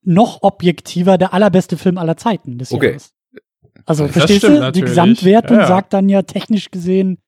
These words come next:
Speaker 1: äh, irgendwie mathematisch zusammengeklüngelt, dass das der beste Film des Jahres ist.
Speaker 2: Also ich habe gehört, in der dritten
Speaker 3: Hm.
Speaker 2: Sendung ist grad spontan eine Kategorie reingeflogen.
Speaker 3: <laughs>
Speaker 2: Bester Film, der im Kino lief, aber bei Netflix genauso gut war. Mal gucken.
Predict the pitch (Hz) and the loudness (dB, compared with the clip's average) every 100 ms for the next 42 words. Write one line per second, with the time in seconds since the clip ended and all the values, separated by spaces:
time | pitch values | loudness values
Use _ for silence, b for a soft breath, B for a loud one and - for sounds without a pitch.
0 | _ _ _ _ - 175 160 160 165 - | _ _ _ _ -8 -2 0 0 -2 0
1 | 185 170 156 180 175 170 170 180 180 - | 0 0 -2 -2 -2 -2 -4 -6 -8 -14
2 | 175 165 170 156 - 175 160 160 - _ | -8 -6 -6 -6 -2 2 2 0 -6 _
3 | _ _ 160 143 165 - 147 160 - - | _ _ -14 -8 -8 -4 -2 -2 -4 -4
4 | 156 147 139 151 135 123 113 107 117 143 | -4 -2 -6 -8 -14 -10 -8 -6 -4 -4
5 | - 123 113 139 - 120 107 98 151 - | -4 -4 0 0 0 -4 -4 -4 -6 -4
6 | 127 151 139 143 127 143 - 117 - 117 | -2 0 0 0 0 -2 -6 -10 -6 -8
7 | - - 113 104 117 127 127 - - 110 | -8 -6 -4 -4 -2 -2 -2 -6 -12 -10
8 | 107 107 127 127 120 113 - 127 123 123 | -8 -6 -4 -2 -2 -4 0 2 2 2
9 | - - - - 110 147 - 127 - 131 | -2 -10 -14 -4 -2 0 0 -2 0 2
10 | 139 139 - _ _ - 117 113 - 147 | 2 0 -6 _ _ 0 0 0 -2 -2
11 | 160 123 135 147 107 110 104 104 107 127 | 0 2 0 -2 -2 -2 0 0 0 -2
12 | - 120 - - 110 110 135 117 101 101 | -4 -4 -4 -6 -2 -2 -2 -4 -6 -8
13 | 101 98 101 135 - _ _ _ _ _ | -6 -6 -6 -6 -12 _ _ _ _ _
14 | 104 - 165 156 98 | -8 0 0 2 0